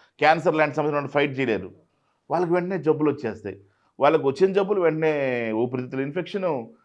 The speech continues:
తర్వాత కిడ్నీ ఫెయిల్యూర్, హార్ట్ ఫెయిల్యూర్, ఇలాగ రకరకాల జబ్బులుగా మారిపోయి చనిపోయేటువంటి అవకాశం ఉంటుంది.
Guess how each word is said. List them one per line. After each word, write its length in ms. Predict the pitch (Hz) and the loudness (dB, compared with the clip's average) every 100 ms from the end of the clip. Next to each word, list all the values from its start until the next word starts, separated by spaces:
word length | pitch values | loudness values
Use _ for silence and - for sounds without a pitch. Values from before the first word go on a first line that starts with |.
| _ _ | _ _
తర్వాత 280 | 120 120 120 117 | 4 4 4 0
కిడ్నీ 260 | 135 143 | -2 0
ఫెయిల్యూర్, 400 | 151 160 170 180 170 147 131 | 0 0 2 0 0 0 2
హార్ట్ 240 | 123 135 135 | 4 4 2
ఫెయిల్యూర్, 360 | 156 160 170 170 151 123 - - | -2 0 0 0 -2 -6 -14 -6
ఇలాగ 200 | 165 190 | -2 0
రకరకాల 420 | 156 135 131 123 113 | 0 0 2 0 0
జబ్బులుగా 300 | 117 127 120 | -2 -4 -4
మారిపోయి 380 | 117 110 131 165 | -4 -4 -8 -8
చనిపోయేటువంటి 480 | 117 113 101 92 87 | -6 -6 -8 -8 -12
అవకాశం 300 | 82 - - | -12 -20 -20
ఉంటుంది. 200 | _ | _